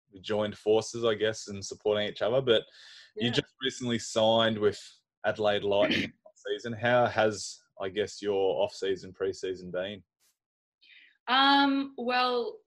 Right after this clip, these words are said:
Speaker 2: uh, with everything that's going on, like, we've honestly been super lucky to get on two courts. Like, N B L one has been cancelled,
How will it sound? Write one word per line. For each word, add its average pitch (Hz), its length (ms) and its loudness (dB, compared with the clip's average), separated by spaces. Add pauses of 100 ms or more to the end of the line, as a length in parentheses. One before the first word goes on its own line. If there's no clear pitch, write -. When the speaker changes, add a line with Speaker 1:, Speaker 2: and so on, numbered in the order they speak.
(280)
Speaker 2:
uh, 202 360 -2 (160)
with 208 160 -2
everything 226 360 0
that's 220 200 -6
going 175 260 -6
on, 175 160 -6
like, 170 160 -6
we've 180 260 -4
honestly 196 380 -4
been 180 180 -10
super 214 380 -4
lucky 180 380 -6
to 185 100 -10
get 175 280 -10
on 175 200 -8
two 170 220 -8
courts. 175 360 -8
Like, 185 240 -4
N 208 160 -2
B 208 120 0
L 175 160 -2
one 175 180 -4
has 170 140 -14
been 165 180 -10
cancelled, 165 540 -10